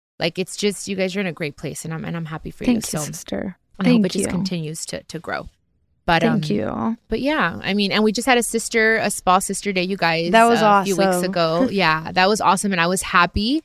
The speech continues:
Speaker 1: that you, like, you took the time off. So it's like, you're really being intentional about, "I'm gonna work, but I'm also gonna have me days." Like, you need
Speaker 2: Mm-hmm.
Speaker 1: your you days. I've always told you that, 'cause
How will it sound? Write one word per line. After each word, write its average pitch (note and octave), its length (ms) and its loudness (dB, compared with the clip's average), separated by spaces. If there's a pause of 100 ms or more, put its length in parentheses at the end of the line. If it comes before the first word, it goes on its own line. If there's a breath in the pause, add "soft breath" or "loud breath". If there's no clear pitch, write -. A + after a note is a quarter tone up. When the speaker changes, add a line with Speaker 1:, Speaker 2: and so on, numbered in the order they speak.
(420)
Speaker 1:
that E3+ 280 2
you, F#3+ 360 2
like, F3+ 320 0
you G3 80 -4
took - 220 -6
the - 80 -8
time F3+ 260 -2
off. F3+ 320 0
So - 200 -2
it's E3+ 120 -2
like, G3 200 0
you're G#3 120 4
really G#3+ 520 0
being F#3+ 500 -4 (240)
intentional F#3+ 640 -6
about, D#3+ 420 -4
"I'm E3 140 -6
gonna D3+ 160 -10
work, F#3+ 280 -2
but F#3 120 -2
I'm F3+ 120 -6
also E3 280 -6
gonna E3 160 -6
have D#3 260 -6
me D#3 540 -8
days." B2+ 340 -8
Like, - 180 -8
you G#3 80 4
need G3 280 4
Speaker 2:
Mm-hmm. F#3 80 0
Speaker 1:
your E3 120 0
you D3+ 220 -6
days. - 260 -10
I've D#3 120 -4
always G#3 240 2
told G3 180 -2
you F3 80 -4
that, A#2+ 180 -6 (220)
'cause E3+ 340 -4